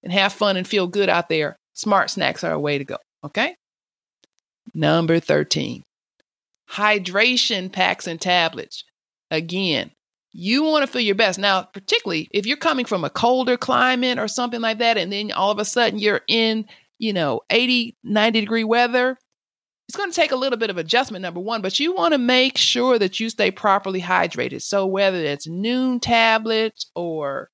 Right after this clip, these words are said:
uh, you know, I could go on and on with the list, but take something nice and simple. There are tons of great options now where you can just have that in your bag, hydration packets or tablets, right? Twelve.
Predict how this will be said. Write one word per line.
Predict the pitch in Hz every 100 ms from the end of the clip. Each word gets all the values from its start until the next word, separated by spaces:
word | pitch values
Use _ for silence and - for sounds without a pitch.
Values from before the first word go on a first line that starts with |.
| _ _ _ _ _ _ - -
uh, | -
you | - -
know, | - -
I | 202
could | 202 180
go | 185
on | 180 175
and | 175
on | 170
with | 165 160
the |
list, | 180 185 165 _ _ -
but | 165 - _ _ _ _ -
take | 320 339
something | - 233 233 214
nice | 170 208 226
and |
simple. | - 214 214 180
There | 131
are |
tons | - 226 226 226
of | 208
great | 202 196 165
options | 190 196 202 196 185
now | 190 185 185 180 185 _ _ _ -
where | 165
you | 185 214
can | 180
just | 170 -
have | 214 214
that | 208 196
in | 185
your | 170
bag, | 170 165 165
hydration | - - 185 175 170 180 - -
packets | 175 156 156
or | 165
tablets, | - - - - - _ -
right? | 247 - _ _ _ _ _ _ _ _ _ _ _ _ - - _ _ _ _ _ _ _
Twelve. | - - -